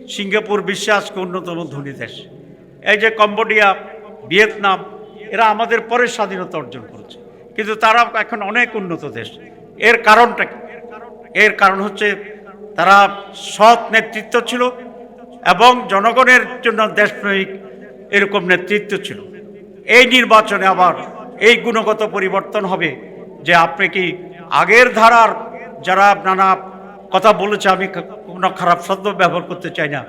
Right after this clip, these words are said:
আমরা কি আগের সেই পুরানো ধারায়, সেই দুর্নীতির ধারায় যাব, নাকি নতুন লিডারশিপ,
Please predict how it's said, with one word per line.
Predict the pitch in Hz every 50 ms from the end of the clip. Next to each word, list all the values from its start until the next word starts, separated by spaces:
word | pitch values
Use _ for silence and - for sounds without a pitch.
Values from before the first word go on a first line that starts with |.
| - - - - - - -
আমরা | - 156 180 190
কি | 202 190
আগের | 190 180 175 170 185 185
সেই | - - - 196
পুরানো | 190 196 185 180 175 180 180 190 185
ধারায়, | 170 175 185 190 185 175 160 - - - - - - - - -
সেই | - - - - 190 196 196 202 190 196
দুর্নীতির | 196 - - 151 160 190 185 175 185 180 - 190 165
ধারায় | 165 160 185 190 190
যাব, | 196 202 202 226 240 214 165 - - - - - - -
নাকি | 175 185 - 202 185
নতুন | 185 208 202 202 277 269 262
লিডারশিপ, | 247 220 220 202 214 208 - - 214 202